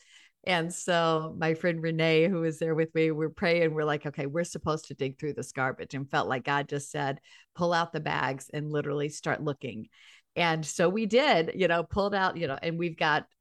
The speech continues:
all these thirty youth at our house or whatever. So there's a lot of garbage. We're going through the bags, and at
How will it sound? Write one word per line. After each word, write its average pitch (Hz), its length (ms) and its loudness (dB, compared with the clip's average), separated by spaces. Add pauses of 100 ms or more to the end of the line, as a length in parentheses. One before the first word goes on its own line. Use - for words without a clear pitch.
all 165 200 4
these 160 300 -2
thirty 180 260 2
youth 185 280 2
at 143 80 -2
our 147 100 0
house 147 400 -4
or 143 80 -4
whatever. 151 440 -4
So - 200 0
there's 190 180 0
a 185 40 -6
lot 185 160 0
of 170 60 -6
garbage. 147 420 -2 (500)
We're 190 140 2
going 180 380 2
through 175 400 4
the 170 100 -4
bags, 147 680 2
and 156 340 0
at 156 100 -6